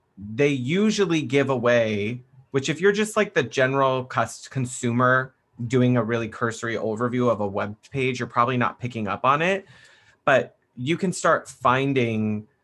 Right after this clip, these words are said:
the sources mentioned that are wholesale to the trade sources. And I don't know about you, but for me, I find there are certain things I'm constantly gravitating towards. And then I'm like,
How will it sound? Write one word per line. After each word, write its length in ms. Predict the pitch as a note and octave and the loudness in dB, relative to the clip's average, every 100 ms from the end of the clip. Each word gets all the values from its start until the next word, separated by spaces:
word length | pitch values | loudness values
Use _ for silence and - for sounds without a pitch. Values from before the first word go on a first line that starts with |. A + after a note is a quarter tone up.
| _ _ | _ _
the 220 | A#2+ A#2 A#2 | -4 0 0
sources 880 | - C3 C3 B2+ B2+ A2 G#2+ G2+ - | 0 2 2 2 0 0 0 -6 -6
mentioned 920 | B2 A#2 A#2+ B2 A#2+ G#2+ G2+ G2+ G#2+ - _ _ _ _ _ _ _ _ - | 0 4 4 2 0 -2 -2 -4 -6 -10 _ _ _ _ _ _ _ _ 0
that 180 | B2 | 2
are 140 | A#2 G#2+ | 4 2
wholesale 540 | - B2+ A#2+ A#2+ G#2+ | 2 -2 0 0 0
to 160 | - A#2+ | -2 -6
the 80 | G#2+ | -6
trade 340 | - G#2 G2+ | -4 -4 -4
sources. 640 | - F2 - C2+ - - - | -8 -10 -10 -14 -14 -16 -4
And 520 | E3+ D#3 C#3+ - A2+ _ _ _ C#3 | -2 -2 -6 -12 -16 _ _ _ -2
I 100 | C#3 | 0
don't 100 | B2 | 0
know 180 | G#2 G#2 | 0 -2
about 240 | F#2 E2 | -4 -4
you, 100 | A2+ | -4
but 180 | G#2+ - | -4 -4
for 140 | B2 | -2
me, 540 | A#2 C#3+ C3+ A2+ G#2 - _ | 0 0 0 0 -4 -8 _
I 100 | B2 | -2
find 240 | B2 B2+ B2 | 0 2 2
there 140 | A#2 | 2
are 40 | G#2+ | 2
certain 280 | B2+ B2 | -2 -4
things 220 | A#2+ A2+ A2 | -4 -4 -4
I'm 120 | G2 | -4
constantly 580 | - G#2 G#2 - A2 G#2+ | -4 -4 -4 -8 -6 -6
gravitating 640 | G2 G2 G#2+ B2+ C#3+ D#3 | -4 -4 -4 -4 -4 -4
towards. 480 | D#3 E3+ F3+ F#3 E3+ | -6 -2 0 0 -4
And 240 | - B2+ B2 | -4 2 4
then 80 | |
I'm 100 | B2+ | 4
like, 140 | B2 | 2